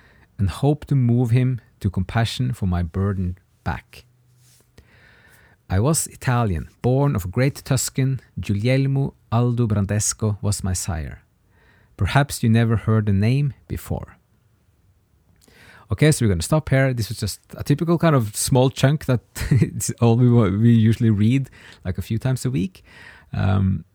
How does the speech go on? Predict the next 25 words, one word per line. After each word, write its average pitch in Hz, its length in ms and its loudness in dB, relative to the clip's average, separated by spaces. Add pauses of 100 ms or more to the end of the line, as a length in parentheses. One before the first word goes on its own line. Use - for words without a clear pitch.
(180)
just 120 200 0
seeing 151 240 4
here 127 180 2
that 107 580 0 (200)
is 123 160 -2
a 123 60 4
reminder 165 440 2
again 135 260 2
that 127 260 0
Virgil 135 880 0
is, 113 440 -2 (520)
uh, 113 100 -4
in 104 340 2
new 110 180 2
territory, 127 600 -2
so 123 120 -6
he's 101 300 -4
asking 101 560 -2
the 95 100 -4
souls 98 380 -4
for 98 100 -8
directions, 107 800 -8
which 110 200 -8
is 117 120 -4
interesting. 131 480 -2